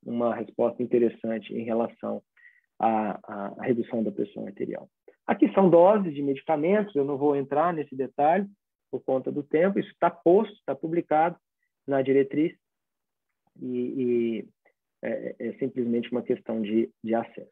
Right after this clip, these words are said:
De forma que eu encerro por aqui, ah, nesses quarenta minutos que, que, de, de apresentação,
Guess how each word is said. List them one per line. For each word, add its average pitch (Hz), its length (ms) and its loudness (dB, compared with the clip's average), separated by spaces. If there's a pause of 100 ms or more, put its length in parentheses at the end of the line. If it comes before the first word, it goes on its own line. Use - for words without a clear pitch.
(120)
De - 120 -18
forma 208 260 6
que 202 220 6
eu 170 200 8
encerro 196 480 4
por 160 180 0
aqui, 196 440 0 (680)
ah, 131 540 0
nesses 131 320 -8
quarenta 143 400 0
minutos 147 640 0 (140)
que, 143 220 -6
que, 135 540 -10
de, 117 220 -14
de 127 180 -6
apresentação, 139 920 0